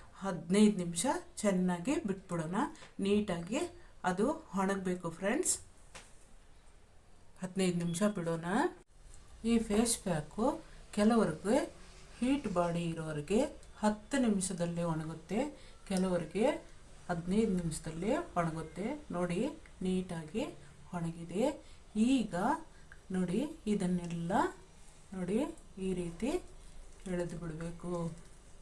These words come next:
ಎಲ್ಲ ಬಂದ್ಬಿಡುತ್ತೆ.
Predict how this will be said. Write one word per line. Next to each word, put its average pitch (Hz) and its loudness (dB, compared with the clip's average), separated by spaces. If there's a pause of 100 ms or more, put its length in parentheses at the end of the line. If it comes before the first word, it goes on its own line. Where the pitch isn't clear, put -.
(720)
ಎಲ್ಲ 180 -4 (1160)
ಬಂದ್ಬಿಡುತ್ತೆ. 156 -4